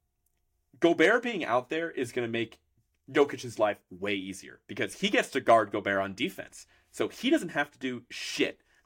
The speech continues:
Gobert is so terrible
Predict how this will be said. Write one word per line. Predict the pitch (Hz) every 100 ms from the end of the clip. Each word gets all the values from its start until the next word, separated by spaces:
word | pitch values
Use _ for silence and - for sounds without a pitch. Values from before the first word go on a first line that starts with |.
| _
Gobert | - 156 196 226 220 -
is | 151 120 - _ _ -
so | - - 226 233 262
terrible | - 190 170 120 95